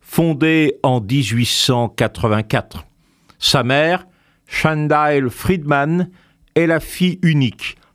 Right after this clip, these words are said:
d'un riche propriétaire terrien. David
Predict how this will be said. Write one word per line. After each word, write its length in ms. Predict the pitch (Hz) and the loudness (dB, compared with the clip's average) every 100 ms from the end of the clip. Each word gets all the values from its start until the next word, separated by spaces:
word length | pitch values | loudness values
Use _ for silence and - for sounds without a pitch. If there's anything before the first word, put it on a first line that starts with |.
| _ | _
d'un 260 | - 135 135 | -2 0 0
riche 380 | 113 156 - - | 0 -2 -2 -6
propriétaire 840 | - 123 - 117 110 - 117 - | -4 -4 0 0 0 0 -2 0
terrien. 360 | 120 107 107 101 _ _ _ _ _ _ _ _ - | -2 0 -2 -4 _ _ _ _ _ _ _ _ -2
David 640 | 120 170 196 247 175 | 0 0 0 0 0